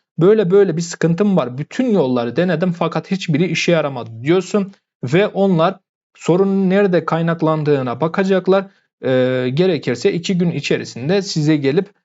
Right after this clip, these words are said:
muhtemelen ya kablo ya da modeminizi değiştirmenizi isteyecekler. Kendileri de yapıyorlar bu işi. Ee, siz gerekli olan bütün adımları yapmış olacaksınız ve, e, çözüm bulamazsanız servise gitmiş olacaksınız.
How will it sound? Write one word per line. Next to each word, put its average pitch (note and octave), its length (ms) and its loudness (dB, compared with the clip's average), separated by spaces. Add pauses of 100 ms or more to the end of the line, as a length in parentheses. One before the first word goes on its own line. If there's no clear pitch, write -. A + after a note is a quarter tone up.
(200)
muhtemelen D#3+ 640 0
ya E3+ 160 0
kablo D#3 340 0
ya D#3 180 2
da E3 80 0
modeminizi D3+ 680 0
değiştirmenizi B2+ 880 -2
isteyecekler. E3+ 840 0
Kendileri E3 520 0
de F#3 60 2
yapıyorlar A#2+ 640 0
bu A2+ 120 -4
işi. B3 300 -2 (480)
Ee, D#3+ 120 2
siz A3 280 -2
gerekli G#3+ 340 2
olan G3 280 0
bütün F3 220 -2
adımları D3 480 0
yapmış D3 400 -2
olacaksınız F#3+ 640 0
ve, F#3+ 180 2 (400)
e, C3+ 360 2
çözüm F3 380 2
bulamazsanız F#3 580 -2
servise E3+ 440 0
gitmiş A#2+ 380 -8
olacaksınız. A#2 580 -4